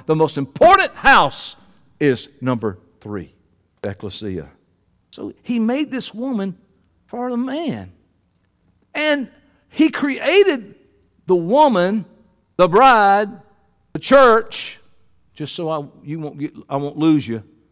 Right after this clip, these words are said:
for the purpose of dependence. Not independence, but dependence.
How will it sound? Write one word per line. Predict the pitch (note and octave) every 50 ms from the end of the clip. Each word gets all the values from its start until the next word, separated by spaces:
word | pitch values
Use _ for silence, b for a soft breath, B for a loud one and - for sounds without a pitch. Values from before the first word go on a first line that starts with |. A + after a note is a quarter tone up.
| _ _ _ _ _ _ _ _ _
for | - A#3 G3
the | G3+ G3
purpose | - - - - C#4+ E4+ E4+ - - F#3 F3+ F3 - - - - - - - - _ _ _ _ _ _ _ _ _ _ _
of | - C#3
dependence. | B2+ D#3 D3 - - - G#3 G3+ F3 C3 B2+ A2+ - _ - - - - - - - - _ _ _ _ _ _ _ _ _ -
Not | G#3+ G#3+ -
independence, | B3 B3+ A3+ F3+ F3+ - - - F3+ D3 C3+ B2 C#3 D3 - - - - - _ _ _ _ _ _ _ _ _
but | D#3+ D#3+ D3
dependence. | D3 D3+ - - - A3 F#3+ C3+ A2 F2+ -